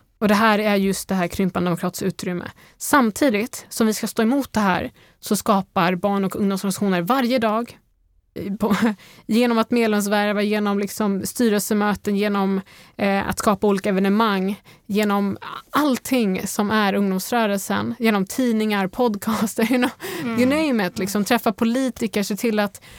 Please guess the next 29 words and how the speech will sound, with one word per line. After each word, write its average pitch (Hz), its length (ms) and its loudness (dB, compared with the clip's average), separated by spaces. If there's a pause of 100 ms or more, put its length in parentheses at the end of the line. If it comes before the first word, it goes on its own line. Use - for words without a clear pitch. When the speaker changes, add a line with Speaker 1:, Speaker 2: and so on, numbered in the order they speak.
(120)
Speaker 1:
bara 220 200 4
nu 220 340 2
i, 208 320 0
idag 214 380 2
såg 196 260 0
jag 185 160 0
en, 180 120 -2
en, 190 160 0 (220)
en 196 100 -2
framgång 190 560 0
där 180 340 0
några 196 200 2
av 180 80 -2
våra 196 120 0
medlemsorganisationer 180 1040 -2 (280)
hade 190 200 0
fått 190 220 -2
igenom 175 540 0 (680)
en 208 180 2
åtgärd 208 560 0
för - 100 -2
att 190 60 -2
stärka, - 460 -4 (300)
eh, 196 320 0
elever. 196 460 2
Jag 214 220 2
blir 233 100 2
så 233 140 -2
stolt - 560 0